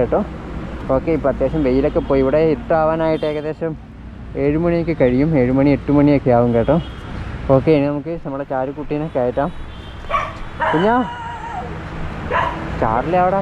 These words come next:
പശുവിനെ ഓടിച്ചിട്ടേ വിടുള്ളൂ, അങ്ങനെ ഒരു പ്രശ്നമുണ്ട് ചാരുവിന്. മടുക്കത്തേ ഇല്ല. വേറെ ഇന്ന്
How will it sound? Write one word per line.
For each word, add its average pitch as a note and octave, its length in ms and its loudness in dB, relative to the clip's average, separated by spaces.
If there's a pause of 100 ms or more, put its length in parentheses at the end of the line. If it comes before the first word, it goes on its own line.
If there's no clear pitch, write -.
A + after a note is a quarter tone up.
പശുവിനെ E3+ 340 0 (100)
ഓടിച്ചിട്ടേ F3+ 540 0
വിടുള്ളൂ, D#3+ 280 2
അങ്ങനെ E3 200 0
ഒരു F#3 120 0
പ്രശ്നമുണ്ട് E3 480 0
ചാരുവിന്. C#3+ 400 4 (1700)
മടുക്കത്തേ G3+ 500 4 (120)
ഇല്ല. C#3+ 120 2 (260)
വേറെ D#3+ 180 2 (280)
ഇന്ന് G3+ 160 2